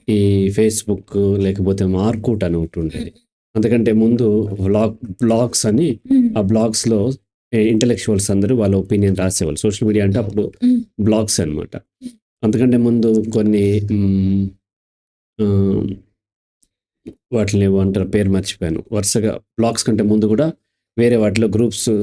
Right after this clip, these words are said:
Speaker 1: ఉండేవన్నమాట. అందులో మేము మా ఒపీనియన్స్ రాసేవాళ్ళం. తర్వాత బ్లాగ్స్, నేను కూడా బ్లాగ్స్ రాసేవాడిని. ఆ బ్లాగ్స్ తర్వాత, మ్, ఈ Facebook,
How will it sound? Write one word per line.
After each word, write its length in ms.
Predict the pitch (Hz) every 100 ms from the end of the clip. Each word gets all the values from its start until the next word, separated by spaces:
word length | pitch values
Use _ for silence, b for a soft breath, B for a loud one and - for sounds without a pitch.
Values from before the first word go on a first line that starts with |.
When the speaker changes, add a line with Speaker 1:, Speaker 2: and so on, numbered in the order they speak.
| 101 -
Speaker 1:
ఉండేవన్నమాట. 480 | 113 107 85 80 80
అందులో 280 | 95 107 110
మేము 340 | 98 95 98
మా 160 | 101 107
ఒపీనియన్స్ 540 | 107 98 107 101 98
రాసేవాళ్ళం. 380 | 95 92 90 82
తర్వాత 240 | 107 113 -
బ్లాగ్స్, 460 | 98 98 90 -
నేను 180 | 98 104
కూడా 140 | 104
బ్లాగ్స్ 380 | 98 95 87 - _ _ _ _ -
రాసేవాడిని. 480 | 104 101 82 78 87 _ _ _ _ _ _ _ _ _ _ _ _ 120
ఆ 20 |
బ్లాగ్స్ 500 | 110 120 147 139 -
తర్వాత, 440 | 139 139 143 139 165 127 123 123 - - 143
మ్, 120 | 131 - 160
ఈ 400 | 127 123 123 117
Facebook, 960 | 113 - 131 127 - 120 107 117 113